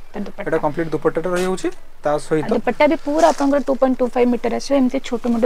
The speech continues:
Speaker 1: ଦୁପଟ୍ଟା ବି ଆସିବନି।
Speaker 2: ଓକେ, ଯେମିତି ଦେଖୁଛନ୍ତି, ବହୁତ ଲମ୍ବା ଦୁପଟ୍ଟା ଆପଣମାନଙ୍କୁ ଦେଖିବା ପାଇଁ ମିଳିଯାଉଛି।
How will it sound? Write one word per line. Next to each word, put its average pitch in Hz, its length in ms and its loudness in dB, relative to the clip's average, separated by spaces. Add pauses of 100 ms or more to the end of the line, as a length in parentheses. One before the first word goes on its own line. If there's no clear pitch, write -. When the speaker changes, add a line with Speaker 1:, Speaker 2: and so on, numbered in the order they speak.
Speaker 1:
ଦୁପଟ୍ଟା 220 420 -4
ବି 220 140 -4
ଆସିବନି। - 600 -10 (420)
Speaker 2:
ଓକେ, - 220 -6
ଯେମିତି 156 200 -2
ଦେଖୁଛନ୍ତି, 196 380 -2
ବହୁତ 151 200 0 (260)
ଲମ୍ବା 156 260 4
ଦୁପଟ୍ଟା 160 320 -2
ଆପଣମାନଙ୍କୁ 147 320 -4
ଦେଖିବା 143 240 -2
ପାଇଁ 143 100 -4
ମିଳିଯାଉଛି। 143 320 -2